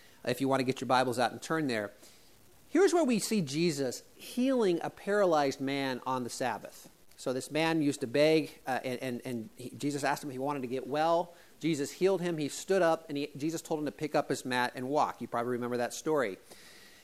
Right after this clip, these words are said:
And carrying his mat around on the Sabbath was a violation of the rules that had been created by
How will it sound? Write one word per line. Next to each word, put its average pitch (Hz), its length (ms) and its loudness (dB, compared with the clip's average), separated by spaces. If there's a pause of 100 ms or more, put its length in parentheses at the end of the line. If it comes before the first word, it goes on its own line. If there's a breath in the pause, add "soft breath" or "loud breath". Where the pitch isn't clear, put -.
(240 loud breath)
And 180 120 2
carrying 320 540 2
his 165 240 0
mat 143 600 -2 (100)
around 160 420 2
on 143 160 -2
the 131 80 -2
Sabbath 180 760 0 (260)
was 160 160 4
a 160 80 4
violation 165 800 4
of 143 180 -4
the 143 80 2
rules 139 720 4 (100)
that 143 320 4
had 143 160 -2
been 147 140 2
created 160 420 0
by 135 280 2